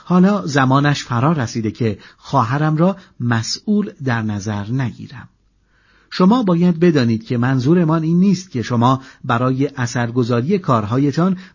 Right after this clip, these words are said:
به دنبال کاری عملی باشید. ما سعی نمی‌کنیم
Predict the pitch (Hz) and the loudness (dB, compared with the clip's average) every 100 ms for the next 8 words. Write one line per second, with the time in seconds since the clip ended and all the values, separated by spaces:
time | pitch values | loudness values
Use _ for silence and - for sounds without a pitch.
0 | - 143 131 117 110 127 135 131 123 113 | -4 0 2 2 2 2 0 -2 -4 -2
1 | 123 131 - 120 117 120 113 90 90 95 | -2 -4 -6 -2 -2 -2 -4 -6 -12 -14
2 | 107 _ _ _ _ 117 117 - 127 135 | -18 _ _ _ _ -6 -4 -2 -2 0
3 | 175 175 - 120 117 | 2 2 0 0 0